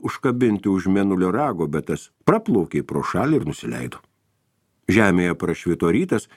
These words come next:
tik aš neturiu ką daryti. Pagaliau ant vieno debesio suradau pagalį. Tai įsikaliau tą baslį į debesį, prisirišau prie jo virvės galą ir leidžiuosi į žemę. Bet leidausi, leidausi ir pritrūko virvės.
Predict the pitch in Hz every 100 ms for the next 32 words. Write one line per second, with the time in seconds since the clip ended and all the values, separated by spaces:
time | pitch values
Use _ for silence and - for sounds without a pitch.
0 | _ _ - 107 160 180 - 131 107 135
1 | 185 170 151 120 110 117 - _ _ _
2 | _ _ _ _ 131 120 131 123 113 107
3 | 110 104 92 98 123 117 113 117 107 -
4 | 110 101 110 107 - 80 65 64 64 -
5 | _ _ _ _ _ - _ _ _ _
6 | _ _ - 170 - 185 - 202 185 143
7 | 123 113 92 85 82 90 85 76 92 117
8 | 147 170 - 175 165 170 180 131 107 -
9 | 101 85 85 80 80 76 76 73 76 78
10 | 110 151 135 - _ - 135 95 85 90
11 | - 90 90 87 85 80 _ _ _ _
12 | _ _ _ 98 101 156 214 156 - 160
13 | 98 156 190 185 165 - _ 170 185 202
14 | 170 180 196 110 73 65 -